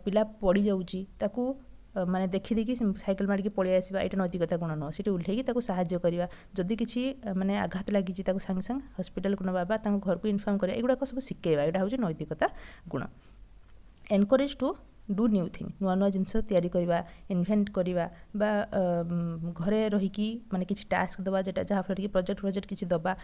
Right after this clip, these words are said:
ଯାହାଫଳରେ କି ପିଲା ନୂଆ ନୂଆ ଜିନିଷ ନିଜେ କେମିତି ତିଆରି କରିପାରିବ, ଭାବିପାରିବ, ମାନେ କ୍ରିଏଟିଭିଟି ତାର ବଢ଼ିପାରିବ, ଏଇସବୁ ଉପରେ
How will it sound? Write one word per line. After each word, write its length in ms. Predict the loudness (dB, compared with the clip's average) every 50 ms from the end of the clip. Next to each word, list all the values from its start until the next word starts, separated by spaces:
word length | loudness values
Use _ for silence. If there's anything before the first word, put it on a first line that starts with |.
| -12 -10 -2 0
ଯାହାଫଳରେ 280 | 0 2 4 2 2 2
କି 100 | 0 -2
ପିଲା 220 | 0 0 2 2
ନୂଆ 220 | 2 2 2 2 4
ନୂଆ 140 | 4 4
ଜିନିଷ 220 | 2 2 0 0 2 2
ନିଜେ 300 | 2 2 2 2 0 2
କେମିତି 300 | 2 2 0 0 -2 -6 -8 -12 -16 -20 -20 -20 -12 0 4
ତିଆରି 200 | 6 6 6 6
କରିପାରିବ, 360 | 4 2 0 2 0 0 0
ଭାବିପାରିବ, 540 | 0 0 0 0 0 2 2 2 2 0 -2 -2 -4 -6 -6 -2
ମାନେ 340 | -2 0 0 0 0 0 -2 -4 -6 -10 -16 -18 -14 -8 -4 -4
କ୍ରିଏଟିଭିଟି 500 | 0 4 4 4 6 4 4 2 2 2
ତାର 160 | 2 2 4
ବଢ଼ିପାରିବ, 460 | 4 2 2 2 4 4 4 2 2
ଏଇସବୁ 280 | 0 0 0 2 2 0
ଉପରେ 220 | 0 0 0 2